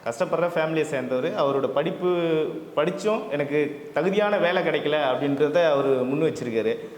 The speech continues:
அதையும் தாண்டி ரெண்டு அக்காங்களுக்கு நான் தான் வந்து எல்லாமே செய்கிறேன் அப்படின்ட்டு. உழைச்சி தான், நல்லா கேட்டுக்கோ,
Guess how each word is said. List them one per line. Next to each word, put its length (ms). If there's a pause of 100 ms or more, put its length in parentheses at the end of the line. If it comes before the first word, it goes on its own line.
(120)
அதையும் 320
தாண்டி 300
ரெண்டு 220
அக்காங்களுக்கு 600
நான் 220
தான் 120
வந்து 180
எல்லாமே 340
செய்கிறேன் 420
அப்படின்ட்டு. 380 (360)
உழைச்சி 400
தான், 340
நல்லா 180
கேட்டுக்கோ, 440